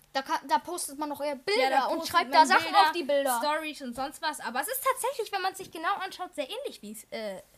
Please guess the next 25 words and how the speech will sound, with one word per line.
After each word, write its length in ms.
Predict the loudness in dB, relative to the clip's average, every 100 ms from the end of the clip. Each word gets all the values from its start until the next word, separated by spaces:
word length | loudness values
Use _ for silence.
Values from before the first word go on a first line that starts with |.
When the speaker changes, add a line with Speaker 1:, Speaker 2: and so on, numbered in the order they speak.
| _ -12
Speaker 2:
WhatsApp 420 | -10 -8 -4 -4 -4
und 120 | -6
theoretisch 460 | -6 -4 -2 0 0
Speaker 1:
Ja, 40 |
gut. 80 | -2
Speaker 2:
sogar 180 | -2 0
besser. 260 | 2 2
Also 140 | -2 -4
ich 100 | 0
könnte 180 | 0 2
mir 80 | 2
vorstellen, 440 | 4 2 2 0
das 200 | 0 -2
hier 100 | -4
in 80 | -2
Deutschland 400 | -2 -2 -8 -4
auch 140 | -4
so 140 | -4 -8
einzuführen. 580 | -8 -12 -14 -10 -10 -10 -16 -20 4
Aber 220 | 8 10
WhatsApp 360 | 8 6 2 -2
toppt 300 | -2 -2 -4
immer 200 | -8 -6
noch 160 | -8 -12
viel. 280 | -14 -16